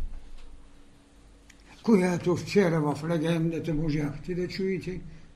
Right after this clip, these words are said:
Онази песен, която Сътворителя е сложил, наречена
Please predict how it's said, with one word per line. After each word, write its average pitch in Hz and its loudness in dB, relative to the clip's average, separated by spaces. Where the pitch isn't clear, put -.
Онази 160 4
песен, 160 0
която 156 -2
Сътворителя 185 2
е 196 4
сложил, 202 0
наречена 170 4